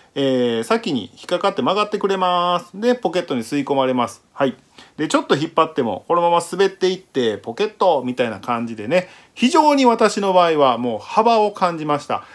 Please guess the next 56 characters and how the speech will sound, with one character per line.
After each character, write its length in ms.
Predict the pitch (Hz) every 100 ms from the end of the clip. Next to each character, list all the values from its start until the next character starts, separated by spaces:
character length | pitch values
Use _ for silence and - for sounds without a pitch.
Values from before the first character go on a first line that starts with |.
| - -
で、 280 | 226 226 -
中 240 | 165 196 220
か 140 | 277
ら 100 | 220
行 140 | 135 127
く 60 |
と 140 | 120 120
ね、 280 | 165 165 -
あ 160 | 127
の 480 | 131 123 120 117 110
ー、 20 |
ま 120 | 139 175
あ、 240 | 101 - _ _ _ _ -
あ 120 | 131
の、 240 | 123 117 127
あ 40 |
る 100 | 170
程 180 | 190 269
度 280 | 185 113 -
綺 100 | -
麗 120 | 220 180
な 100 | 127
回 200 | 156 170
転 180 | 180
で 100 | 175
投 160 | 160 143
げ 100 | 156
な 120 | 185
け 100 | 185
れ 100 | 143
ば 140 | 117 110
そ 120 | 160
れ 40 |
は 60 | 147
な 120 | 127
ら 140 | 156
な 140 | 190 156
い 80 | 127
と 100 | 110
は 80 |
思 240 | 113 165 185
う 20 |
ん 40 |
で 100 | 139
す 80 | 127
け 140 | - 113
ど 100 | 151
も、 320 | 247 220 - - - -
え 640 | 139 135 127 120 117 110
ー、 20 | -
外 260 | 185 220
ミ 100 | 220
ス 180 | 220 233
し 60 | -
て 140 | 247
も 280 | 147 104